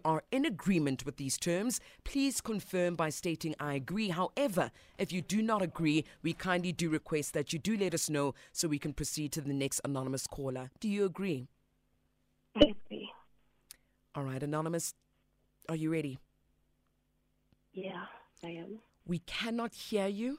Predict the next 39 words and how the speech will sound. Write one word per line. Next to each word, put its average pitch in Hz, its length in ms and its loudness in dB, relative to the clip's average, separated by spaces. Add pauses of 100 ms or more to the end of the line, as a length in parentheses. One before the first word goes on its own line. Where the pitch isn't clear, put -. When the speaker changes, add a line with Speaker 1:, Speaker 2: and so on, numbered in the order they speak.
Speaker 1:
I 160 120 0
know 175 380 4
that 170 500 -2 (480)
your 170 220 4
voice 180 520 2
is 185 200 0
the 165 100 2
way 156 220 4
it 151 120 0
is 156 220 0
because 156 360 -4
what 156 280 0
you're 147 80 0
going 147 220 -2
to 143 100 -6
say 175 340 0
might 147 320 -2
be 143 240 -8 (600)
hurting 240 520 4
you, 254 200 2 (420)
but 156 260 2
you're 156 80 -2
going 156 240 0
to 156 140 -6
need 151 140 0
to 147 40 -2
speak - 300 -4
a 156 40 -2
bit 127 160 -8
louder 135 320 -2
for - 140 -8
me, 131 240 -4
please. 127 600 -8 (840)
Speaker 2:
Okay, 190 300 -4
can 190 240 0
you 202 100 2
hear 202 140 0
me 202 80 -6
now? 202 240 -4